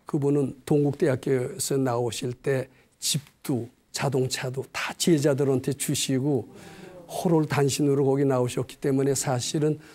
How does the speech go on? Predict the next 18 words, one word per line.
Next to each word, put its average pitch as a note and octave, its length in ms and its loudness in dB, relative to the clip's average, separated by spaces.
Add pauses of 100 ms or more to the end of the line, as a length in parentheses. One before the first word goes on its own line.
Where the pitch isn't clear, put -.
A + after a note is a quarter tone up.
돈으로 C#3+ 460 0
따지면 C#3 580 0
거의 C3+ 300 0
없으신 - 460 -4
편이지요. C3 720 -2 (1500)
아, D3+ 100 2
우리가 F3 340 4
어떻게 E3+ 220 4
보면 E3+ 220 4
목장을 D#3 540 4
해서 D#3+ 320 4
거기서 D3 280 2
자급자족을 C3+ 760 0
해나가고 B2+ 500 0
있는 B2 160 0
거나 B2 200 -4
마찬가지입니다. A#2+ 800 -8
근데 E3+ 360 0